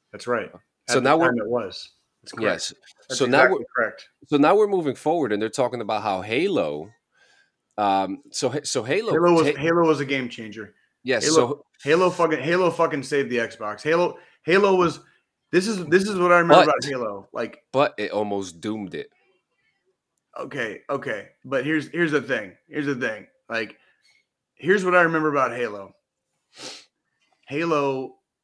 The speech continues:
Speaker 1: became the successor to GoldenEye's throne as the greatest,
Speaker 2: Absolutely.
Speaker 1: as the greatest, like, co-op fucking, co-op fucking first-person shooter. You know what I mean? Like,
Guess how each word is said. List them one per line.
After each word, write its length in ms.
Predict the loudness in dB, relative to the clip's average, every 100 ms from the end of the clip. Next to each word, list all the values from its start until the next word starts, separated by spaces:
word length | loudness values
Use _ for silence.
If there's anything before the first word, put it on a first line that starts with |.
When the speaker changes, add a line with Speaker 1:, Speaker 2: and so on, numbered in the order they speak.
| _ _ -12
Speaker 1:
became 720 | -10 -8 -10 -8 -8 -8 -12 -18 -10
the 520 | -6 -2 -2 -4 -8
successor 800 | -10 -10 -6 -4 -4 -4 -6 -6
to 580 | -8 -6 -4 -6 -8 -14 -12
GoldenEye's 720 | -6 -4 -4 -4 -4 -4 -8
throne 600 | -10 -6 -6 -6 -10 -16 _ _ _ _ _ _ _ -8
as 180 | -8 -6
the 80 | -4
greatest, 240 | -2 0
Speaker 2:
Absolutely. 380 | -2 -2 -6 -10 _ -8
Speaker 1:
as 120 | -6
the 80 | -6
greatest, 500 | -2 0 0 -2 -4
like, 240 | -4 -4
co-op 580 | -6 -4 0 0 -2 -6
fucking, 560 | -10 -8 -8 -10 -12 -18 _ _ _ -8
co-op 500 | -2 2 2 0 -6
fucking 480 | -6 -6 -6 -6
first-person 540 | -8 -8 -6 -8 -8 -12
shooter. 420 | -10 -12 -12 -18 _ _ _ -14
You 80 | -4
know 40 | -2
what 60 |
I 40 | -2
mean? 340 | -2 -4 -8 _ _ _ _ _ _ _ _ _
Like, 480 | -4 -2 -2 -6 -12